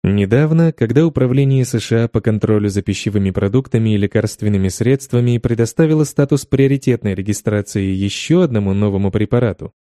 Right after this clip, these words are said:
Тигацилу, из-за его антибиотических свойств в отношении устойчивых к лекарственным препаратам микроорганизмов, Уайт продемонстрировала свои новые способности. Чтобы сохранить право на ускоренную регистрацию, компании нужно было предпринять ряд важнейших шагов.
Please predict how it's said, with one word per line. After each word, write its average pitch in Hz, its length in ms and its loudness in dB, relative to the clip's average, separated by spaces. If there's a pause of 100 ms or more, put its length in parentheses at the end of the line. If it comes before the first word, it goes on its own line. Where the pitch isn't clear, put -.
Тигацилу, 107 720 2
из-за 98 280 0
его 110 220 4
антибиотических 117 920 0
свойств 113 520 0
в 104 120 -4
отношении 110 540 0
устойчивых 107 720 0
к - 60 -4
лекарственным 107 680 2
препаратам 101 480 2
микроорганизмов, 101 1040 2 (320)
Уайт 107 480 2
продемонстрировала 139 960 0
свои 110 320 0
новые 92 420 0
способности. 90 800 -6 (420)
Чтобы 156 380 0
сохранить 139 540 0
право 127 320 4
на 123 120 2
ускоренную 104 640 0
регистрацию, 139 720 0
компании 151 500 2
нужно 139 300 2
было 135 220 4
предпринять 110 840 -2
ряд 101 300 0
важнейших 101 580 0
шагов. 131 380 0